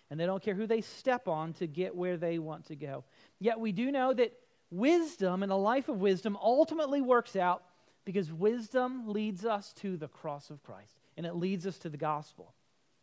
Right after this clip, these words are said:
So the long answer to a short question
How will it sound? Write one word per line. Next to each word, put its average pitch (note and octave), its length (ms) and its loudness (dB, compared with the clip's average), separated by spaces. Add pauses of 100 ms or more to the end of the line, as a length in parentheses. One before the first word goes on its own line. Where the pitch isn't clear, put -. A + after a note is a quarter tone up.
(520)
So A3 120 -4
the F3 260 0 (760)
long A3+ 400 0
answer G#3+ 460 -4
to - 180 -6
a D#3+ 60 -4
short F3 340 -4
question D3 600 -8